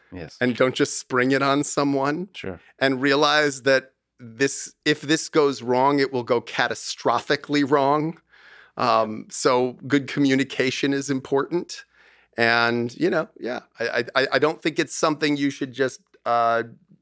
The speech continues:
Speaker 2: dive into unless you're prepared for that to have potentially a very negative impact.
Speaker 1: And, you know, finances is one of the sources of a huge amount of stress in relationships, which is
Speaker 2: Tremendous.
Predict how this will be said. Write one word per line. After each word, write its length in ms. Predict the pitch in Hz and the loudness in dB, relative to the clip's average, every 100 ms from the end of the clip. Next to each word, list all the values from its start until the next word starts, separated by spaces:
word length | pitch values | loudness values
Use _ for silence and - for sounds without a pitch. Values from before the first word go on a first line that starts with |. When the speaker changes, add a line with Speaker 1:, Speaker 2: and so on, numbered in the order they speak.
| _ 120 | _ -2
Speaker 2:
dive 380 | 156 151 156 143 | 2 4 2 2
into 540 | 151 147 - 147 147 | 2 0 0 0 0
unless 400 | 123 127 131 - | 0 0 0 -2
you're 100 | 127 | -6
prepared 440 | - 127 131 123 120 | -8 -4 0 0 0
for 140 | 123 | -2
that 320 | 117 120 - | 2 0 0
to 120 | - 110 | -2 0
have 260 | 110 110 | 0 -2
potentially 760 | - - 117 110 120 113 110 107 _ _ - | -6 -4 -2 -2 -6 -4 -6 -8 _ _ -8
a 160 | 107 104 | -4 -2
very 280 | 117 113 | 2 2
negative 500 | 113 110 104 104 104 | 2 0 0 0 0
impact. 540 | 98 95 - 82 _ _ _ _ _ _ _ _ _ _ _ | -2 -6 -8 -12 _ _ _ _ _ _ _ _ _ _ _
Speaker 1:
And, 500 | 117 107 104 87 - - _ _ _ | 2 2 2 -4 -10 -20 _ _ _
you 100 | - | -2
know, 180 | 98 85 | 0 0
finances 640 | 80 98 98 95 90 90 78 | 0 2 4 2 2 -2 -4
is 320 | 90 90 82 | 0 0 0
one 160 | 82 | -2
of 80 | 80 | -2
the 80 | 80 | -4
sources 440 | - 80 78 78 | -2 -4 -4 -8
of 120 | 78 73 | -8 -10
a 40 | |
huge 280 | 78 85 78 | -8 -8 -6
amount 260 | 80 73 | -4 -4
of 60 | 62 | -6
stress 380 | - 65 64 - | -6 -4 -4 -6
in 80 | 78 | -10
relationships, 680 | - - - - - - | -8 -10 -12 -12 -14 -14
which 160 | 80 - | -14 -8
is 420 | 80 73 - - _ | -8 -10 -18 -20 _
Speaker 2:
Tremendous. 500 | - 90 69 - | -16 -14 -16 -20